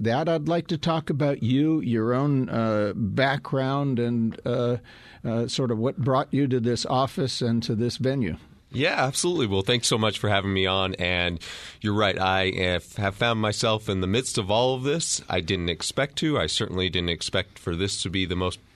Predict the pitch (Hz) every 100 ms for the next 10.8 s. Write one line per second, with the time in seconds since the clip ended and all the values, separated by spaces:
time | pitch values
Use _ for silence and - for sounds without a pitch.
0 | _ _ - - 117 113 104 107 - 107
1 | 101 101 104 104 101 98 104 - 98 95
2 | 92 90 - 98 110 123 98 90 - -
3 | - - 123 120 117 104 120 139 104 90
4 | 92 98 98 98 98 104 95 92 - 78
5 | 78 - - - 92 85 - - - -
6 | - 117 120 123 120 127 117 107 107 120
7 | 117 110 107 104 104 107 104 - 98 85
8 | 101 92 92 87 - 95 90 90 90 87
9 | - - - - - 123 - 123 110 -
10 | 110 104 98 110 101 98 98